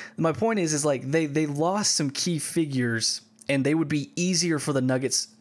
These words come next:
if they were able to keep most of that team together to match up against. They're not as big as they were. Um, and it just, it sucks because of that. I just felt like the Nuggets, they could really make a push for that two seed or one seed. Um, but then the, the Grant thing happened, so,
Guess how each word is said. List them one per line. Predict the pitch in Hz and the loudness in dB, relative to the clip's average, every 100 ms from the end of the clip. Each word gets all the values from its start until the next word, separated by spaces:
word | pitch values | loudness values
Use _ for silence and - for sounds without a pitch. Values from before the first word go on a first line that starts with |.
| - | -6
if | 143 | -2
they | 139 143 | 0 2
were | 139 | 2
able | 139 | 0
to | 131 | 0
keep | - 151 | -2 -2
most | 123 131 - | -2 0 0
of | |
that | 127 | -2
team | - 139 | -2 -2
together | 123 123 117 | 0 0 -2
to | 110 127 | -2 -2
match | 120 123 123 - | 0 0 0 -2
up | 117 | -2
against. | 113 110 82 - - - - | -4 -6 -6 -6 -6 -16 -4
They're | 123 | 0
not | 139 165 | 2 2
as | 165 | 0
big | 131 _ 135 117 98 - | -2 _ -2 -2 -4 -6
as | 117 - | -4 -4
they | 104 | -6
were. | 80 62 - - - - | -6 -10 -12 -20 -14 -4
Um, | 113 110 107 107 - - _ - | -2 0 0 -4 -6 -14 _ -6
and | 139 135 127 | -2 0 0
it | |
just, | 127 139 - - - - - - - - | -2 -2 -2 -4 -14 -14 -14 -14 -6 -2
it | 143 | 0
sucks | - 208 190 | 2 2 0
because | 185 180 151 | -2 0 0
of | 135 | 0
that. | 135 139 | 2 2
I | 135 135 | 2 0
just | 135 | 0
felt | 165 | 0
like | 143 135 | 0 0
the | |
Nuggets, | 127 127 127 - | 0 2 0 -2
they | 135 | -2
could | 127 131 110 120 | -2 -4 -2 -2
really | 139 143 135 123 | 0 2 2 0
make | 117 113 | -2 -4
a | |
push | - 113 - | -6 -4 -4
for | 120 | -4
that | 113 113 - - | -2 -2 -4 -4
two | - 131 | -2 0
seed | 120 127 113 | 0 -2 -2
or | 107 | -4
one | 107 117 123 | -2 -2 0
seed. | - 127 127 127 - - - | 0 0 -2 -4 -18 -20 -6
Um, | 113 117 113 | -2 0 -2
but | 110 120 | -2 -2
then | 131 | 0
the, | 123 120 | 0 0
the | 120 | -2
Grant | 117 113 107 | -2 -4 -4
thing | 117 | -6
happened, | 113 107 107 107 | -4 -6 -6 -6
so, | - 104 104 | -2 -2 -4